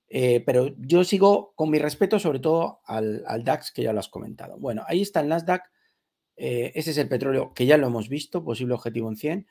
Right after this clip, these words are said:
Bueno, este simplemente veo para que veáis cómo ha subido una serie prácticamente desde niveles de quince dólares a ciento sesenta y cuatro.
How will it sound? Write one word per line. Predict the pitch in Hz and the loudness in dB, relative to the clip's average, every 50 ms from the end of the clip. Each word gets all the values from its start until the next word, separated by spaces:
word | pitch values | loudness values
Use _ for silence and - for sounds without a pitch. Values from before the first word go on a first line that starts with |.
| _ - - - - - - - - _ _ - | _ -20 -20 -20 -20 -20 -20 -20 -20 _ _ 6
Bueno, | 190 202 196 170 - - | 8 8 8 8 6 4
este | 233 220 214 330 - | -2 0 0 2 2
simplemente | 330 311 254 262 254 269 285 - 277 | 2 2 4 4 4 4 4 2 4
veo | 247 233 262 294 277 - - | 6 6 6 6 2 -4 -2
para | - 160 151 151 151 - _ _ | 0 0 0 0 -2 -4 _ _
que | - 165 156 | -2 0 0
veáis | 160 175 214 254 - | 2 2 0 -2 -2
cómo | - 285 254 262 | -6 -4 -4 -4
ha | 226 | -4
subido | - 233 220 220 214 214 | -4 -6 -6 -4 -2 -2
una | 202 190 170 | -2 -2 -4
serie | - - 233 226 185 175 | -4 -6 -6 -4 -4 -4
prácticamente | 175 - 180 - 214 185 185 180 196 202 - 185 156 | -4 -6 -8 -8 -6 -4 -2 -4 -4 -4 -4 -4 -4
desde | 147 143 143 139 | -2 -2 -4 -4
niveles | 143 143 156 160 175 180 180 180 | -4 -4 -4 -2 -2 0 0 0
de | 180 180 175 175 170 170 170 165 - | 0 0 0 0 0 -2 -2 -4 -6
quince | - 180 180 175 - 175 | -6 -8 -8 -4 -4 -2
dólares | 170 180 196 202 202 202 | 0 0 0 -2 -2 -6
a | 156 139 | -8 -10
ciento | - 165 - 165 | -10 -10 -10 -10
sesenta | - 151 143 131 127 123 | -10 -8 -10 -10 -8 -10
y | 113 | -10
cuatro. | - 127 117 104 - 123 - | -6 -6 -8 -6 -8 -18 -18